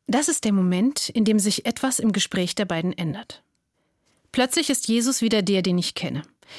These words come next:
Er wendet sich der Frau zu, staunt, freut sich sogar darüber, dass die Frau so klug ist.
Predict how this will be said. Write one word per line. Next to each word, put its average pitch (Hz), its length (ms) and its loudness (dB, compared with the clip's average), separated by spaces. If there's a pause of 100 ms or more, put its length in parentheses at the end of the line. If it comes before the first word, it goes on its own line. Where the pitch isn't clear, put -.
(380)
Er 233 140 2
wendet 277 240 6
sich 262 120 2
der 247 120 2
Frau 233 320 0
zu, - 340 -4 (200)
staunt, 208 500 0 (360)
freut 285 400 4
sich 202 160 0
sogar - 380 -6
darüber, 220 460 4
dass 226 160 2
die 220 100 0
Frau 214 240 0
so 214 80 0
klug 254 280 -2
ist. - 260 -12